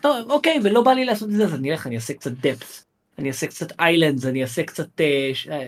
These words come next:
אוקיי, היום בא לי shrines, אז אני עולה ומשגר את עצמי לאוויר ומחפש shrines חדשים, ואז אני הולך אליהם, ואני עושה אותם, ו-, וזה עוד לפני שאתה מדבר על, על ה-, אה, על היצירתיות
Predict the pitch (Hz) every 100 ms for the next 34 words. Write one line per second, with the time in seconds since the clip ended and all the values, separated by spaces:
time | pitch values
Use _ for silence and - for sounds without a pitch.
0 | 117 165 180 160 160 180 165 170 170 170
1 | 156 190 165 143 131 131 139 139 131 -
2 | - - - 175 240 202 180 - 156 175
3 | 214 208 208 196 190 180 160 190 185 160
4 | 147 151 180 165 - 180 175 170 170 160
5 | - 165 165 151 151 151 143 175 - 165
6 | 165 160 - - - - 156 156 - 185
7 | 175 175 170 170 _ - - _ _ _
8 | _ _ _ _ _ _ _ - 185 175
9 | 277 311 262 220 254 254 277 247 202 220
10 | 220 220 202 202 _ _ 180 175 165 -
11 | 156 151 143 135 135 135 135 - 139 135
12 | 131 131 127 _ _ _ - - 135 139
13 | 139 - - 135 131 117 147 147 170 247
14 | - -